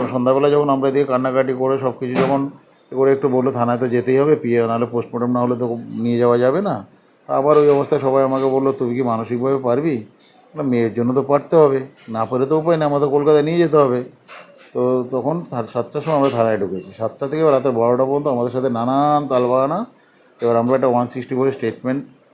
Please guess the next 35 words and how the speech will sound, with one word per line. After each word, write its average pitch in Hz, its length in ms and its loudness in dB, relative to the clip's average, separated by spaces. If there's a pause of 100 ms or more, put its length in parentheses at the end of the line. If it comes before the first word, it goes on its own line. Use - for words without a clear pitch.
(800)
থানা 107 220 -4
ও-, 110 180 0
ওসির 113 260 -4
ঘরে 120 180 2
বসে 120 240 -2
লিখেছি, 117 460 -4 (760)
যেটা 110 240 -2
কিনা, 117 260 -2
আহ, 110 340 -4
ওসি 120 220 -2
নিজের 120 260 2
একজন 117 300 2
কনস্টেবলকে 117 560 -2
দিয়ে 175 280 -2 (140)
ডিকটেট 113 300 -6
করে 120 180 0
লিখিয়েছে। 135 480 -2 (340)
আমাদের 139 320 0
কিছু 123 360 -2
বক্তব্য 120 360 -4
ছিল, 127 160 -2
ওনার 117 200 0
কিছু 117 200 -4
বক্তব্য 110 380 -4
ছিল। 113 300 -8 (720)
লেখানোর 120 420 -2
পরে 127 180 2
উনি, 147 340 0 (580)
আহ, 120 80 -10
আমরা 117 340 2
ভাবলাম 135 280 2
এটাকে 131 180 2
এফআইআর 127 340 4
উনি 131 220 0
করবেন, 131 360 2